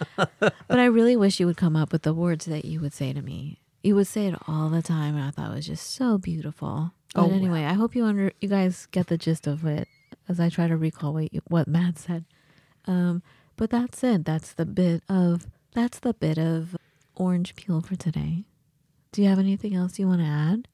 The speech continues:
Speaker 2: It's, for me, the crux of the orange peel test is really a test of emotional intelligence. And that is something that can be guided and learned.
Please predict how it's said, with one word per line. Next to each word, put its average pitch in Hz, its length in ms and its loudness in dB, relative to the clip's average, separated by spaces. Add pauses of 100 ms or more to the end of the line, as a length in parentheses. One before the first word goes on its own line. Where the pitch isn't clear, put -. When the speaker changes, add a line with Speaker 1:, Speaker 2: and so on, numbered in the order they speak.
(260)
Speaker 2:
It's, - 600 -6 (880)
for 190 100 2
me, 165 560 2 (1000)
the 143 100 -4
crux - 520 -4
of 139 80 -4
the 139 80 2
orange 143 240 0
peel 120 180 -4
test 113 400 -8
is 113 120 -12 (200)
really 214 380 4
a 147 40 -2
test 143 400 -4
of 123 120 -6
emotional 107 500 -8
intelligence. - 800 -14 (1700)
And 123 440 2
that 175 160 4
is 165 120 2
something 156 380 -6
that 127 140 -10
can 127 180 -6
be 113 80 -8
guided 120 560 -6
and 151 260 -2
learned. 147 480 -2